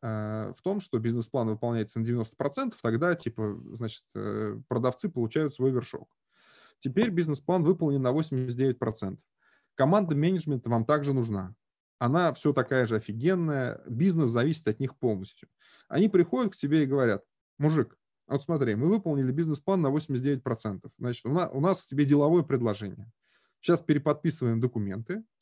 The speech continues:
и мы говорим, что когда earn-out вы-, выполнен на восемьдесят девять процентов,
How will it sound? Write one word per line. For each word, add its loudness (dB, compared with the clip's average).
и 4
мы 6
говорим, 0
что -2
когда 6
earn-out 4
вы-, 4
выполнен 2
на 6
восемьдесят 0
девять 2
процентов, -6